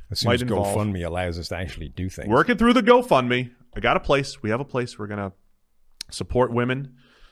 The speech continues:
Speaker 2: uh, recovering from addiction. And we will do another fundraiser. And I might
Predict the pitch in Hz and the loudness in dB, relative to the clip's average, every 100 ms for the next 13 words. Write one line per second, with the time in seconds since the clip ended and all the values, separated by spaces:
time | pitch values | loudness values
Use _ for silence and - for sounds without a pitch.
0 | _ - 90 71 95 120 113 123 139 110 | _ -8 -6 -6 -4 -2 0 -2 -2 2
1 | 120 160 214 233 - - - - - - | 2 2 0 -2 -6 -18 -18 -20 -12 -2
2 | 104 95 95 95 107 101 98 92 98 92 | 2 2 2 0 -4 -2 -2 -2 -2 -2
3 | 87 - 131 139 139 143 143 101 92 98 | -4 -2 -2 0 0 0 -4 -4 -6 -4
4 | 104 104 | -2 -4